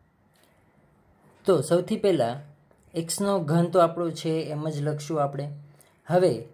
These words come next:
ત્રણ એક્સના વર્ગના એવા અવયવો લેવાના છે જેનો પહેલો અવયવ આમાંથી સામાન્ય નીકળી શકે અને બીજો અવયવ પાછળનામાંથી.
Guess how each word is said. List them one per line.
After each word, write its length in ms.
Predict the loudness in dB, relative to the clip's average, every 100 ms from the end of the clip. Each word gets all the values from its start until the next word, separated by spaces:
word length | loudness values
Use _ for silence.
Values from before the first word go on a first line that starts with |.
| _
ત્રણ 240 | 2 4
એક્સના 300 | 4 2 0
વર્ગના 420 | 2 2 2 0 -4
એવા 400 | -4 0 4 4
અવયવો 440 | 4 2 2 2
લેવાના 420 | 0 -2 -2 -4
છે 240 | -6 -6 -6
જેનો 600 | -8 -6 -4 -2 -4 -8 _
પહેલો 320 | 0 4 6 6
અવયવ 340 | 4 2 -2
આમાંથી 680 | -8 -10 -4 -2 -2 -4 -6
સામાન્ય 440 | -4 -2 -2 -4
નીકળી 360 | -4 -6 -6 -6
શકે 200 | -6 -8
અને 100 | -6
બીજો 340 | -8 -4 -2
અવયવ 320 | 0 -2 -4 0
પાછળનામાંથી. 760 | 0 0 -4 -4 -8 -10 -16